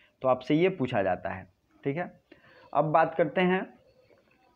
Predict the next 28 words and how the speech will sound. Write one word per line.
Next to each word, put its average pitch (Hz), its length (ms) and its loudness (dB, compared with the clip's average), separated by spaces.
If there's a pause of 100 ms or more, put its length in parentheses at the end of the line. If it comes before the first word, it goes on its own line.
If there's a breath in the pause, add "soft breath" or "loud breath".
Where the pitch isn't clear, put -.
(180)
कुछ 147 200 0
और 160 160 8
ऑर्गेनाइजेशन, 160 680 4
जैसे 147 200 2
सार्क। 165 400 4
सार्क 156 320 2
का 160 480 2
स्थापना 156 640 0 (380 loud breath)
और 127 80 -2
सार्क 151 320 4
का 143 120 -4
हेडक्वार्टर, 113 440 -2
तो - 100 -10
सार्क 147 340 2
का 156 440 2
जो 135 140 0
है, 160 340 0 (440 soft breath)
अ, 117 400 0
स्थापना 139 460 0
हुआ 151 280 4
था 165 200 0
उन्नीस 135 380 -4
सौ 185 380 0 (1000)
पचासी 123 460 -2
में 170 200 -2
और 113 200 -2
हेडक्वार्टर 131 540 0
है 165 360 -4